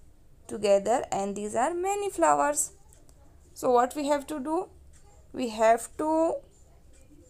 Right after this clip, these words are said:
circle around the one object. We will circle it. You also circle in your textbook.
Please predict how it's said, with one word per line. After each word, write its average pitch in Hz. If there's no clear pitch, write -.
circle 277
around 233
the 320
one 262
object. 202
We 220
will 226
circle 247
it. 311
You -
also 285
circle 294
in 294
your 285
textbook. 277